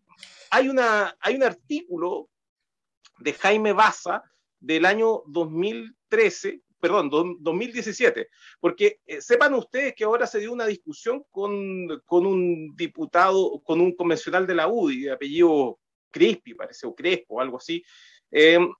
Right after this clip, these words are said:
en que él dijo, "Oye, pero si todos sabemos que esta Constitución ya está escrita, ¿por qué no sinceran esto de una vez? Y, y, y, digamos, de-, démosle curso a los autos, si todos sabemos que el, la Constitución está escrita".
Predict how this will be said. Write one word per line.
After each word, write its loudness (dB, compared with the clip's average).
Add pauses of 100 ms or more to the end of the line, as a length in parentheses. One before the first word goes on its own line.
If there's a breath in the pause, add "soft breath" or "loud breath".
(240)
en 6
que 6
él 4
dijo, 4 (380 soft breath)
"Oye, 4
pero 2
si -8 (100)
todos 8
sabemos 4
que -10
esta -8
Constitución -6
ya -2
está -8
escrita, -2
¿por -10
qué 4
no 4
sinceran -2
esto -2
de -2
una 0
vez? 0 (300)
Y, -6
y, -4
y, -6
digamos, 0
de-, -12
démosle 0
curso -8
a -4
los 0
autos, -4
si -14
todos -6
sabemos -2 (100)
que -4 (420)
el, -2
la -2
Constitución -8
está -6
escrita". 0